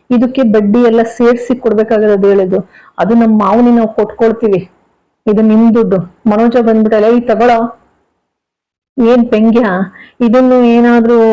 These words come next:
ಸಕ್ರೆ, ನೀನ್ ಒಡವೆ ನೋಡ್ಕೊ ಮೊದ್ಲು, ಏನಾದ್ರೂ ಒಡವೆಗೂ ಕೂಡ ನಾಮ ಹಾಕಿದನ ಹೇಗೆ?" ಶಾಂತಿಗೆ ಸಿಟ್ಟು ಬಂದ್ಬಿಡ್ತದೆ.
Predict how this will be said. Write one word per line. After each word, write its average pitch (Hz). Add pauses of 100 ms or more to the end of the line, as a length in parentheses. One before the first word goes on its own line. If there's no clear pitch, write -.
(220)
ಸಕ್ರೆ, 233
ನೀನ್ 226
ಒಡವೆ 214
ನೋಡ್ಕೊ 262
ಮೊದ್ಲು, 226 (240)
ಏನಾದ್ರೂ 226
ಒಡವೆಗೂ 220
ಕೂಡ 233 (140)
ನಾಮ 208
ಹಾಕಿದನ 214
ಹೇಗೆ?" 208 (600)
ಶಾಂತಿಗೆ 220
ಸಿಟ್ಟು -
ಬಂದ್ಬಿಡ್ತದೆ. 202